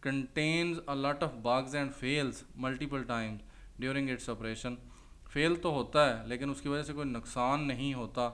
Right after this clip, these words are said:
तो ये जो है वो, अ, सेफ है but less reliable है। Same to same next one में, अ, जो है वो सेफर है, जो न्यू एप्लीकेशन है, अ, और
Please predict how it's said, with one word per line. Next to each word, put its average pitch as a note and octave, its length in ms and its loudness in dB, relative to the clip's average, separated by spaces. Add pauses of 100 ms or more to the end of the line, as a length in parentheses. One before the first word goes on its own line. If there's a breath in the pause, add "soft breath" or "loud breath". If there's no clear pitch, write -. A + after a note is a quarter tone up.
(400 loud breath)
तो B2+ 460 -2 (300)
ये B2+ 300 0
जो D3+ 100 0
है B2 180 2
वो, B2+ 220 -2
अ, C#3 80 -12 (840 loud breath)
सेफ D#3+ 520 0
है C3+ 320 -4
but A#2 180 -6
less A#2+ 340 0 (280)
reliable G#2 580 -4
है। F#2+ 160 -12 (540 loud breath)
Same F3+ 380 -2
to F#3 80 -2
same D#3 340 -2 (380 loud breath)
next C#3 380 -2
one D#3 140 2
में, D3 400 -2 (260)
अ, B2+ 220 -4
जो B2+ 180 -4
है A#2+ 200 0
वो B2 280 -6 (1120)
सेफर C#3+ 500 4
है, D#3 420 4 (280)
जो B2 160 -2
न्यू C#3+ 340 0
एप्लीकेशन C3+ 840 -2
है, B2+ 280 -4 (460 loud breath)
अ, A#2+ 420 -6 (380)
और A#2 420 -4